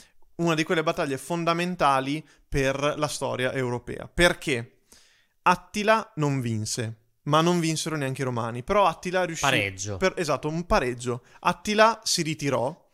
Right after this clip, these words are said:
Speaker 1: Se lui avesse vinto quella battaglia, probabilmente la storia europea come la conosciamo oggi non ci sarebbe stata più, perché lui avrebbe invaso completamente tutto l'impero romano d'Occidente, avrebbe annientato la,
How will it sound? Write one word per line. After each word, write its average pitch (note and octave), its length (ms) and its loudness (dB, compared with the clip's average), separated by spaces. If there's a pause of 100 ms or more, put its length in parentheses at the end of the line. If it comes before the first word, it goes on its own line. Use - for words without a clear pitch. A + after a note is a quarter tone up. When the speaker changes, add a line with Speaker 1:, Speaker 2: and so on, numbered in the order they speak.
(340)
Speaker 1:
Se - 260 4
lui C4+ 260 0
avesse E3+ 480 2
vinto A#2 760 -6
quella E3+ 300 2
battaglia, C3 720 -4 (220)
probabilmente E3+ 720 0
la C3+ 100 2
storia E3+ 300 0
europea D#3 440 -2
come F3+ 240 -2
la D3+ 100 -2
conosciamo D#3 480 -6
oggi C#3+ 440 -4 (380)
non D#3 160 -6
ci D3 100 -10
sarebbe C3+ 320 -2
stata C3+ 240 -6
più, B2 160 -6
perché B2+ 240 -6
lui E3+ 160 2
avrebbe C#3 320 -2
invaso C#3 440 -4
completamente E3 760 -2
tutto D3 180 -10
l'impero C3+ 400 -2
romano C3+ 280 -2
d'Occidente, C3 500 -6
avrebbe C3+ 320 -2
annientato C#3 720 -2
la, A2+ 440 -2